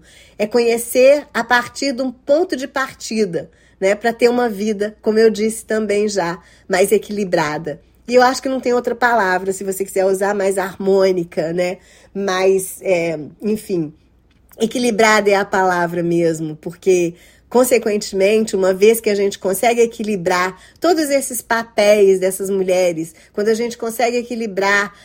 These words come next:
ah, mais ainda as nossas virtudes e as nossas vulnerabilidades, as nossas fraquezas,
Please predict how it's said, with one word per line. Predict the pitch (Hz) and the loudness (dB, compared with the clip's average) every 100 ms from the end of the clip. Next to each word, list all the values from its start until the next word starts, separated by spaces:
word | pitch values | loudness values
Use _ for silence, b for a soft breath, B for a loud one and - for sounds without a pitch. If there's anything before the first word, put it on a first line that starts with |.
| B | B
ah, | 160 185 185 | -8 -6 -4
mais | 214 240 269 311 254 | -2 0 0 0 0
ainda | 233 226 226 190 | -2 -2 -2 -2
as | 196 | -2
nossas | 208 202 208 208 196 | -2 -4 -4 -8 -8
virtudes | 202 - - 240 240 202 196 | -10 -12 -10 -8 -6 -8 -4
e | 185 | -2
as | 190 | -2
nossas | 190 196 208 196 | -4 -6 -8 -12
vulnerabilidades, | 214 208 196 190 185 190 180 190 196 185 180 | -8 -4 -2 -2 -2 -6 -2 0 2 0 -2
as | 185 | -4
nossas | 190 190 190 - | -4 -6 -10 -10
fraquezas, | 190 190 - 208 180 175 170 | -10 -10 -2 0 0 -2 -12